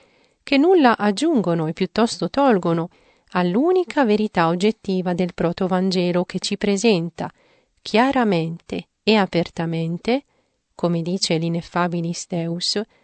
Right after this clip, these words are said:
nel seme il Messia Salvatore e nella donna la madre del Messia.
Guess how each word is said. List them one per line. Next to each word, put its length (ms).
nel 180
seme 540
il 180
Messia 380
Salvatore 760
e 140
nella 280
donna 460
la 180
madre 520
del 240
Messia. 560